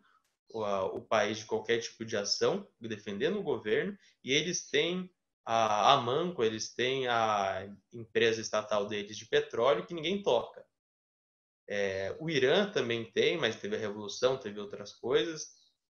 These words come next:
É, a Venezuela colocou um, uma divisão cinquenta por cento pros produtores, cinquenta por cento, é, pro país.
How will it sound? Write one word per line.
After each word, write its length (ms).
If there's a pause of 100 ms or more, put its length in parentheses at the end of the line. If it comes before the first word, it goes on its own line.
(240)
É, 360 (280)
a 80
Venezuela 720
colocou 540
um, 400 (280)
uma 140
divisão 360
cinquenta 480
por 160
cento 300
pros 140
produtores, 760
cinquenta 480
por 200
cento, 500 (300)
é, 220
pro 260
país. 680